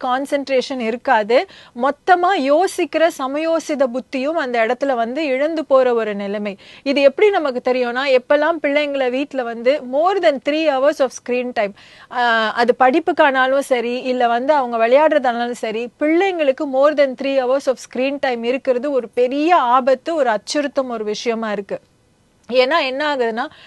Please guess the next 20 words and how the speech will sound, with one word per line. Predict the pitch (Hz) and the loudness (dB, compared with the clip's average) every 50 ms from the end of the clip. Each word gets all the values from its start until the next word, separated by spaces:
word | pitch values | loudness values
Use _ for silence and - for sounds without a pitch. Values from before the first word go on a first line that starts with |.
| - _ - | -20 _ -2
அளவுக்கு | 226 233 254 277 311 349 381 381 - 370 | 2 4 6 6 6 6 4 0 0 -2
மீறினால் | 302 294 277 277 269 269 262 269 285 311 | -2 -2 -2 -2 -2 -2 -2 -2 -2 -2
அமிழ்தமும் | 277 180 220 233 277 330 359 330 339 330 320 330 339 311 | -2 -2 -4 -4 -2 0 2 2 0 0 -2 -2 -4 -2
நஞ்சு. | 262 233 226 220 202 208 - - - - - - - - | -2 -2 -4 -4 -6 -8 -10 -12 -14 -20 -20 -20 -10 -6
இது | - 285 269 294 | -2 0 0 2
வந்து | 285 277 294 320 392 381 | 2 2 0 0 0 0
நம்ம | 320 269 247 240 | 0 -2 -2 -2
நேச்சுரலா | 220 226 226 240 269 320 311 - 349 339 330 339 349 | -2 0 2 2 2 0 0 -2 -2 0 4 4 4
இருக்கிற | 349 311 285 285 277 - 320 320 311 311 | 4 4 2 -2 -2 -2 2 4 4 6
ஒரு, | 285 262 240 240 233 226 226 220 | 6 6 6 6 4 4 2 2
ஒரு | 226 226 233 240 233 | 2 2 2 2 0
உயிர் | 254 269 311 370 370 330 | 0 0 0 0 0 2
கொடுக்கும் | - 320 285 294 - 330 311 302 | 0 0 0 0 0 -2 -2 0
ஒரு | 285 262 254 | -2 -2 -2
விஷயமே | 240 247 233 - 294 277 277 294 294 | -2 -4 -4 -2 -4 -2 -2 -2 -4
நஞ்சா | 277 247 233 247 247 269 269 262 | -4 -4 -4 -2 0 0 0 2
நினைக்கும் | 247 233 220 214 220 220 | 0 -2 -4 -4 -6 -4
போது, | 240 254 311 269 | -4 -4 -2 -2
இது | 262 285 277 349 | -2 -2 -2 -2
வந்து | 330 311 294 302 320 466 | -4 -4 -4 -4 -4 -6